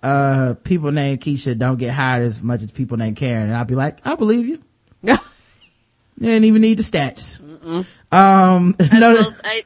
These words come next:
Speaker 3: I remember that the stats were that a, dis-, like, a white name or so with a criminal record had a higher rate of callback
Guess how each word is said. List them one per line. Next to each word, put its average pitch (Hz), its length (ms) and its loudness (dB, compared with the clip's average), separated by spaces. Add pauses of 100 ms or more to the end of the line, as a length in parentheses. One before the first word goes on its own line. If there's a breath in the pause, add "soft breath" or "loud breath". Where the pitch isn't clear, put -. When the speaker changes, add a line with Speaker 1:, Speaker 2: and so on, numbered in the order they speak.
(140)
Speaker 3:
I 226 200 -4
remember 240 600 -10
that 240 180 -6
the 190 100 -6
stats - 760 -6
were 180 360 -10
that 165 680 -8 (580)
a, 180 680 -6 (440)
dis-, - 340 -10 (100)
like, 180 200 -6
a 170 80 -6
white 190 380 -4 (1300)
name 175 540 -6
or 170 80 -12
so 165 720 -8 (140)
with 180 200 -6
a 170 100 -2
criminal 226 480 -2
record 165 640 -2 (280 soft breath)
had 180 200 -2
a 175 40 -2
higher 220 380 -2
rate 190 240 -4
of - 180 -16
callback 196 880 -4